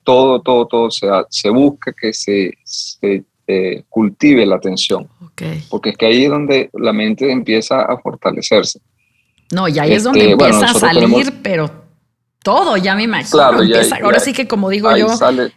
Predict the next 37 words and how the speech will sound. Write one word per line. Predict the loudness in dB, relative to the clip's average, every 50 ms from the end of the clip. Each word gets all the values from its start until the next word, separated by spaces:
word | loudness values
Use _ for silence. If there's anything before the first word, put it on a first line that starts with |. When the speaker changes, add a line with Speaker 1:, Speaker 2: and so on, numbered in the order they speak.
| _
Speaker 2:
empiezan | -6 -6 -6 -4 -4 -6 -4 -4 -4 -4
a | -4
salir | -4 -4 -6 -4 -4 -4 -4 -4 -4
los | -4 -4 -4 -4
m-, | -4 -6 -6 -6 -10 -14
Speaker 1:
ahí | -14 -8
Speaker 2:
fantasmas, | -4 -4 -4 -2 -2 0 0 2 2 2 2 0 0 0 2
Speaker 1:
sale | 2 2 2 2 0
Speaker 2:
los | 2 2
Speaker 1:
todo. | 2 2 2
Speaker 2:
monstruos | 0 -2 -2 -2 -2 -2 -2 -2
del, | 0 0 0 0 0 -4 -6 -8 -10 -14 -18 _ -20 -16 -14 -14 -14 -14 -10 -6
Speaker 1:
Sí, | -4 -4
sí, | -2
Speaker 2:
claro. | -4 -6 -6 -8
Speaker 1:
sí. | -8 -8 -8 -10 -10 -14 _ _ -20 _ -12 -4
Speaker 2:
Qué | 0 2 2
Speaker 1:
Sí, |
sí, | 4
Speaker 2:
limpio, | 4 4 2 2 0 0 0
Speaker 1:
sí, | 0
Speaker 2:
es |
Speaker 1:
sí. | 2 2
Speaker 2:
muy | 2 2 2 2
sanador, | 0 -2 -2 -2 -2 -2 -2 -2 -2 -2 -2 -2
Speaker 1:
Sí. | -4
Speaker 2:
entonces. | -4 -2 -4 -4 -4 -4 -6 -8 -12 -12 -14 -16 _ _ _ _ -20 -20 -20 -20 _ _ _ _ -8
Speaker 1:
Es | -4 -2 0
muy | 0 0 0 0
sanador, | 0 0 2 2 2 0 0 -2 -2 -2
muy | -2 -2 0
sanador. | -2 -2 -2 0 0 -2 -2 -4
Eh, | -6 -6 -8 _ _ _ 2
y | 4 4 6 6
bueno, | 6 4 4 4 4
ahí | 4 4 2 0
está, | 0 0 0 2 2